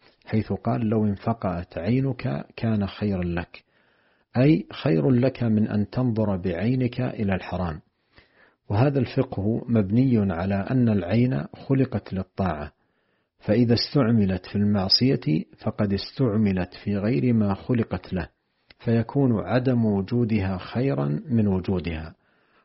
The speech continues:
وأفضل من بقائها مبصرة، لأن صاحبها لم يستعملها فيما أبيح له. قال الله تعالى:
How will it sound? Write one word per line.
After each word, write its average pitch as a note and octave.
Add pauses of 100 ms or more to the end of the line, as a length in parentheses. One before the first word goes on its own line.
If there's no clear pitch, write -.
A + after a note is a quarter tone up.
(120)
وأفضل A#2
من G#2+
بقائها F#2+
مبصرة، F#2 (540)
لأن A#2+
صاحبها A2+
لم C3
يستعملها G2+
فيما G#2+
أبيح F#2+
له. E2+ (680)
قال G#2+
الله F#2+
تعالى: A2+